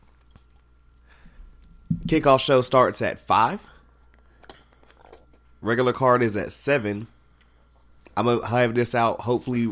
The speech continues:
around that seven o'clock time, if not sooner. Um, it's a lot. It's a lot of wrestling. Um, do you think we are? You think we'll be in here over under,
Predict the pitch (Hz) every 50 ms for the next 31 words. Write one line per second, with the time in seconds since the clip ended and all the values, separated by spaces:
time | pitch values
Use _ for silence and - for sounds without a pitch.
0 | - - 101 101 107 110 110 110 107 110 107 - - 101 - - - 120 113 107
1 | 117 117 110 - 131 127 104 98 127 135 143 156 170 - 107 107 120 120 104 92
2 | - 120 117 127 151 190 - - - - - - - - - - - - - -
3 | - - - - - _ - - - - - _ - - 117 120 113 113 113 110
4 | 110 110 107 104 104 98 95 92 92 - - _ - - _ _ _ _ _ _
5 | _ _ _ - - _ - - - - - - _ _ - - - - - -
6 | - - _ _ _ _ _ _ _ _ _ _ _ - - - 123 110 104 104
7 | 110 123 151 - - - - - - - - - - 107 113 123 120 107 113 117
8 | 117 - 143 156 151 101 110 110 107 110 131 143 - 151 139 123 123 131 135 135
9 | 127 123 120 113 - - - 135 131 143 143 127 123 127 120 131 131 131 123 120
10 | 127 127 123 120 120 117 113 110 - - - 104 120 131 123 123 127 - - 113
11 | 120 117 113 110 113 110 107 101 101 98 98 -